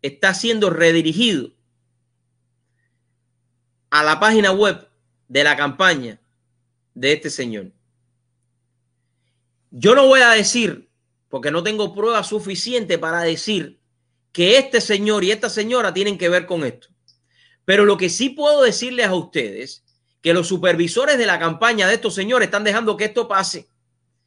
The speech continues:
Y cuando tú te relacionas o te inmiscuyes con uno de estos grupos terroristas en los Estados Unidos, que estoy loco porque pasen la ley, que pasen dos leyes. La primera es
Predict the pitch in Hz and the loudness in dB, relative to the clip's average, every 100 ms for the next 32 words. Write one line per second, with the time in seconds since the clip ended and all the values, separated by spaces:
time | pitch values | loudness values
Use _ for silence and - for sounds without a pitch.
0 | _ _ _ _ - 185 214 208 208 269 | _ _ _ _ -4 2 4 4 2 0
1 | 285 247 190 196 180 160 - 226 220 160 | 0 0 0 0 0 -2 -4 -4 -2 -4
2 | 160 - _ _ _ 151 160 165 160 160 | -8 -14 _ _ _ -4 -2 -2 -2 -4
3 | 156 143 - 247 233 165 143 160 165 247 | -8 -6 -4 -2 0 0 0 -2 0 2
4 | 220 220 226 185 202 220 180 175 165 160 | 2 2 2 0 0 -2 -2 0 2 4
5 | 180 247 - 170 156 143 131 160 214 208 | 2 0 0 0 2 0 0 0 0 0
6 | 220 220 160 135 202 214 220 196 151 131 | 0 0 0 -2 0 2 2 0 -4 -6
7 | 131 240 240 220 180 170 202 185 151 - | -4 -2 0 0 2 2 2 0 -2 -10
8 | _ _ _ _ 135 185 196 214 196 185 | _ _ _ _ -2 0 0 0 2 4
9 | 160 156 151 160 208 220 180 151 | 4 2 0 2 4 4 4 2